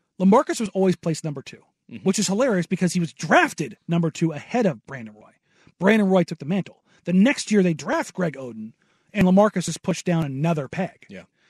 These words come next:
Speaker 1: And then when Brandon's body breaks down and Greg's body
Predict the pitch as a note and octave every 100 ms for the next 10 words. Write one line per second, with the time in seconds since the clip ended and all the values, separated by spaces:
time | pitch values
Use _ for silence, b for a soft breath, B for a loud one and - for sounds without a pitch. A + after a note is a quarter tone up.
0 | _ _ A3 G3+ F#3 G#3 G3+ F#3+ F3+ E3
1 | - _ _ D#3 G#3+ A3 F3+ D3 - -
2 | - F#3 E3+ C3+ D3+ C#3+ - D3 A#2+ _
3 | _ - D#3+ D3 A3+ A#3+ C3+ E3+ D#3+ C3